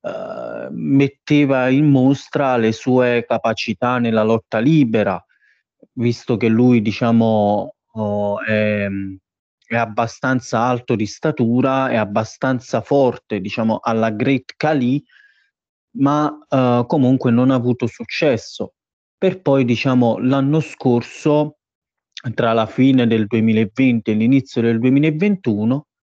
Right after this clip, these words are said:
diciamo che A J Styles ha avuto questa brillante idea di, eh, mettere Omos come sua personale guardia del corpo,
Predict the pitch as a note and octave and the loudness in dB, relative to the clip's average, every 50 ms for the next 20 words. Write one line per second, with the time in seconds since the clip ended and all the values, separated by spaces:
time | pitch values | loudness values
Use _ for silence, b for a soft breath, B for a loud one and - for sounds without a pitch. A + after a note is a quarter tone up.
0 | _ _ _ _ _ _ _ _ _ _ _ _ - - F3+ E3 D3+ C#3 B2 - | _ _ _ _ _ _ _ _ _ _ _ _ -6 -4 0 0 0 0 2 0
1 | C#3 C#3 - F3 F3+ F3 D3 C3+ D3+ E3+ D#3+ - - - - G#2+ G#2 G#2 G#2+ A#2 | 0 0 2 2 2 2 4 2 2 2 0 -2 -6 -6 -4 -2 -2 0 0 0
2 | B2 B2 B2 - - - D3+ C#3+ C#3+ C#3+ C#3+ - - - C#3+ C3 C3+ C3+ D#3+ E3+ | -2 -2 -4 -10 -6 -2 0 2 2 2 0 -2 -6 -4 -2 -2 0 2 2 2
3 | D3+ D3+ - C3+ A2 - B2+ A#2 A#2+ - - B2 A#2+ A#2+ A#2 A#2+ B2+ B2+ C3+ D3 | 2 2 0 -2 0 0 -2 -2 -2 -4 -4 -4 -4 -2 -2 0 2 2 4 4
4 | D#3 D3 C3 A#2+ A#2 - - D#3+ D#3+ C3+ B2+ A#2 A2+ A2 A2 A2+ A2+ A#2 A#2 A2+ | 2 2 0 -2 -2 0 0 2 2 2 2 2 2 2 0 0 0 0 0 -2
5 | - - _ _ _ - - B2 A#2 A#2 C3 C3+ C3+ B2+ A#2+ A#2+ - _ _ _ | -4 -6 _ _ _ -12 -10 -8 -4 0 2 4 4 4 4 2 -2 _ _ _
6 | _ _ _ - C3 A#2+ A#2+ A#2 A2+ A2+ A2+ A#2+ C3 D3+ D#3 D3 - - - C#3 | _ _ _ -10 -6 -4 -2 -2 -2 -2 0 0 2 2 2 0 -2 -2 -2 0
7 | C#3 E3 E3+ C#3 A#2+ A#2+ A#2+ A#2 A#2+ B2+ B2 A#2+ - - - C#3 A#2+ - - A#2+ | 2 2 2 2 2 2 2 2 2 2 0 0 -4 -6 -4 -4 -2 0 2 2
8 | A#2+ A#2+ A#2 - - C3+ B2+ B2 A#2+ A#2 - - _ _ _ _ _ _ _ - | 2 2 0 -2 0 0 2 2 0 0 -4 -6 _ _ _ _ _ _ _ -2
9 | C#3+ C3 A#2 - - - C3+ C3 C3+ C#3+ D3 C#3+ A#2+ A#2+ B2 A#2 A#2+ A#2 A2 F#2+ | -2 -2 -2 -4 -4 -2 0 0 0 0 0 0 0 0 0 0 0 0 0 0
10 | G2+ F#2+ - - D3 C#3+ C3+ A2+ - - _ - G2 E2+ - | 0 -2 -2 -2 0 0 0 0 -2 -6 _ -10 -10 -10 -10